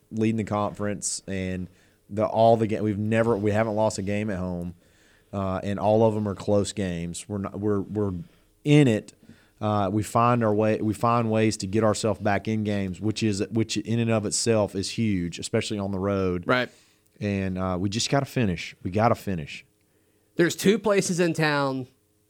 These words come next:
Speaker 2: where you've never lost.
Speaker 1: You can't lose. It's impossible.
Speaker 2: Auburn Arena.
Speaker 1: Yes.
Speaker 2: Baumhauer's Victory Grill.
Speaker 1: Baumhauer's <laughs> Victory Grill.
Speaker 2: Have you ever lost there?
Speaker 1: I haven't.
Speaker 2: I haven't either.
Speaker 1: They feel like the same place sometimes.
Speaker 2: Um,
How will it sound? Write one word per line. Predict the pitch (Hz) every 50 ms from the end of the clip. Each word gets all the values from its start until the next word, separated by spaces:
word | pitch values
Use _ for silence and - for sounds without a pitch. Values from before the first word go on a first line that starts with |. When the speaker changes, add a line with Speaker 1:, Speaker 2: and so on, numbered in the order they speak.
| _ _
Speaker 2:
where | 147 147
you've | 143 139 123
never | 147 139 131 135 131
lost. | 123 107 85 69 60 - - - - _ _ _ _ _
Speaker 1:
You | - 98 90
can't | - - 95 95 - -
lose. | 85 82 76 76 - - - -
It's | _ -
impossible. | 92 87 - 76 76 - - _ - 104 - _
Speaker 2:
Auburn | 127 135 143 165 180 190
Arena. | 185 165 143 135 135 147 - _ - _ _ _ _ _ _ _ _ _ _ _ _ _ _ _
Speaker 1:
Yes. | 85 85 87 - - - - _ _ _ _ - _ _ _ _ _ _ _ _ _ -
Speaker 2:
Baumhauer's | 143 143 147 147 143 143 143 135 131 110
Victory | 123 139 113 - 123 117
Grill. | 101 98 92 67
Speaker 1:
Baumhauer's | 90 87 87 82 82 78 - - - - 120 - - - -
<laughs> |
Victory | - 104 - - - 85
Grill. | 90 - - 110 92 - _ _ _ - - - - - - - - -
Speaker 2:
Have | - -
you | 151 160
ever | 175 196 214
lost | 208 214 233 240 226 -
there? | 247 240 262 285 277 _ _ _
Speaker 1:
I | 92 101 113
haven't. | 117 98 90 85 82 - _ _ _ - -
Speaker 2:
I | 104 117
haven't | 120 117 110 110
either. | 113 117 98 90 - _
Speaker 1:
They | - 98
feel | 98 - 113 123
like | 120 104 92
the | 95
same | - - 95 95 92
place | - 107 107 98 -
sometimes. | - 82 82 78 85 80 80 -
Speaker 2:
Um, | 127 127 123 127 123 123 120 120 113 110 107 104 104 98 -